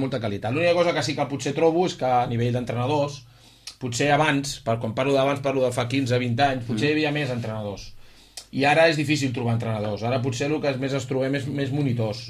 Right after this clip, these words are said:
Speaker 2: Ja.
Speaker 1: Vale? Vull dir, jo recordo quan, sempre tiro, jo sempre parlo del que jo he viscut. A la Blanca, ah, ja hi havia Josep Riambau, hi havia l'Escoda, hi havia una sèrie de gent, eh, que han sigut entrenadors i titulats sempre.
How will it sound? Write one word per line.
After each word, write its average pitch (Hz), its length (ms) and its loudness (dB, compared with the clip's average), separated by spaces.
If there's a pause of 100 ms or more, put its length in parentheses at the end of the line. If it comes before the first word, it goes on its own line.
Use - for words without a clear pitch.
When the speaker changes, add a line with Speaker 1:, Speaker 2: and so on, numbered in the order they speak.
Speaker 2:
Ja. 90 200 -8 (280)
Speaker 1:
Vale? 120 240 -6
Vull 120 140 -6
dir, 113 480 -4
jo 117 80 -4
recordo 127 360 -2
quan, 127 600 -4
sempre 123 300 0
tiro, 135 260 4
jo 139 180 4
sempre 143 280 0
parlo 151 280 4
del 165 160 8
que 147 120 2
jo 143 60 4
he 139 60 4
viscut. 123 380 0
A 123 40 0
la 120 100 0
Blanca, 139 520 0 (500)
ah, 135 220 2
ja 123 100 6
hi 127 40 4
havia 131 280 6
Josep 123 300 2
Riambau, 139 460 6
hi 139 60 6
havia 131 180 4
l'Escoda, 139 500 4
hi 139 80 4
havia 127 400 0 (380)
una 127 160 -4
sèrie 131 280 0
de 131 120 0
gent, 139 420 0
eh, 135 320 -8
que 127 60 -6
han 127 100 -4
sigut 139 340 0
entrenadors 135 580 0
i 139 100 0
titulats 120 480 0
sempre. 135 440 -4